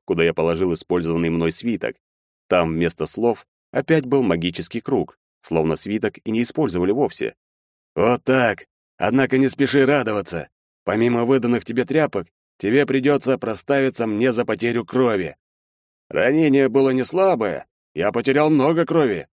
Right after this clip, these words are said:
Сильно от этого слаб. А ведь мне службу нести. Вдруг враг нападёт. Понимаешь?» «Само собой. Только не надейтесь на много. Мне сейчас даже кусок хлеба достать проблема». Тут этот охреневший стражник прав.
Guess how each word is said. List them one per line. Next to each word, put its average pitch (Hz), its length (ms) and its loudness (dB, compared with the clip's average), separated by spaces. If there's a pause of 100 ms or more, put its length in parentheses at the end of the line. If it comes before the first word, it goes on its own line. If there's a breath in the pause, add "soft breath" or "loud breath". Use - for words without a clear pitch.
(180)
Сильно 143 440 2
от 135 80 -2
этого 147 320 2
слаб. 117 400 -2 (400)
А 87 140 0
ведь 104 200 -4
мне 123 320 2
службу 135 420 0
нести. 123 500 0 (100)
Вдруг 175 340 0
враг 135 320 0
нападёт. 120 480 0 (200)
Понимаешь?» 101 500 0 (480)
«Само 101 340 -2
собой. 147 460 0 (400)
Только 120 220 2
не 151 100 6
надейтесь 160 460 2
на 120 100 4
много. 104 400 0 (100)
Мне 135 160 2
сейчас 139 300 0
даже 127 220 -2
кусок 143 320 -2
хлеба 165 280 2
достать 101 360 -4
проблема». 123 480 -2 (720)
Тут 165 340 0
этот 101 320 2
охреневший 95 520 0
стражник 113 520 -2
прав. 104 400 -2